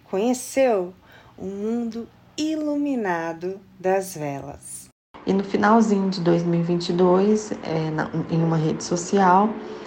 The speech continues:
Speaker 2: eu vi um anúncio de, de um curso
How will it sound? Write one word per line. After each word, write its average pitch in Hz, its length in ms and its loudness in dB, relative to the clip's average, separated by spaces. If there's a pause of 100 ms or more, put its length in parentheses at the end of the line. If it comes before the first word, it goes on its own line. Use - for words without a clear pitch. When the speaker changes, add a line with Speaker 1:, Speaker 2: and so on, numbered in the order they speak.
(180)
Speaker 2:
eu 196 140 6
vi 190 140 4
um 190 120 2
anúncio 190 560 -2
de, 190 880 0 (540)
de 196 80 4
um 226 80 8
curso 214 420 2